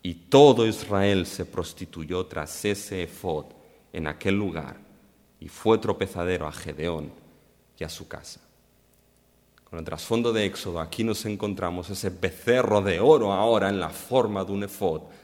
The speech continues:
detrás del cual Israel se pos-, se prostituyó.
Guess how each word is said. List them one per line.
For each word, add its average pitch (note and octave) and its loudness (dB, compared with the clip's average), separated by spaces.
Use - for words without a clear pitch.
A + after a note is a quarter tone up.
detrás G2 -2
del F#2 2
cual D2+ -2
Israel D#2+ -6
se - -12
pos-, - -10
se - -10
prostituyó. D#2 -14